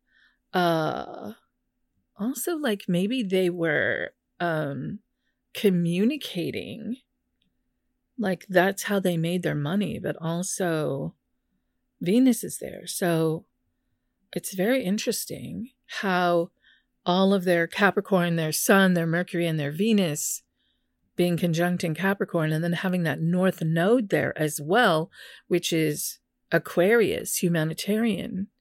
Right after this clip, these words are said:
Um, somehow they might have been very, um, generous with their income. They might have been a person who, uh, contributed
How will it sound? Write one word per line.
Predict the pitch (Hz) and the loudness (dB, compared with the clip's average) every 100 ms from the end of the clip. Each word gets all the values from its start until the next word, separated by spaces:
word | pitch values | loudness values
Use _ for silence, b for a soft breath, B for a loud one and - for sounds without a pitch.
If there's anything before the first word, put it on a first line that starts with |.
| _ _ _ _ _ _ _ | _ _ _ _ _ _ _
Um, | - 180 180 190 185 185 185 190 _ _ _ _ | -4 -2 0 -2 -4 -4 -6 -8 _ _ _ _
somehow | - - 233 254 302 339 | -10 -2 0 2 2 2
they | 233 233 | 4 6
might | 196 185 202 | 6 2 0
have | 240 | 0
been | 214 190 165 | 0 0 -2
very, | 147 156 156 170 175 147 - | 0 0 2 2 2 0 -2
um, | 156 147 139 131 127 131 160 _ _ _ _ _ _ b b b b b | -2 0 0 0 -2 -4 -8 _ _ _ _ _ _ b b b b b
generous | 185 165 143 87 - - - _ _ _ _ 190 | 0 2 0 -2 -6 -6 -6 _ _ _ _ 0
with | 180 175 - - - | 4 4 2 -16 -4
their | 165 147 139 | 0 0 0
income. | - 151 - 139 131 | -2 -4 -2 -2 0
They | 151 | 0
might | 160 160 175 | 0 -2 -4
have | 170 160 - | -4 -4 0
been | 170 160 160 156 170 B B B B B | 0 0 0 -2 -6 B B B B B
a | 175 | -4
person | - 175 - 165 160 | 0 0 2 0 0
who, | - 190 175 165 160 160 - _ b b _ - | 0 2 2 2 0 -4 -8 _ b b _ -2
uh, | 170 160 151 151 143 170 - | 0 2 0 -2 -4 -6 -2
contributed | 226 196 - 175 165 - 80 | 0 2 0 0 0 -2 -6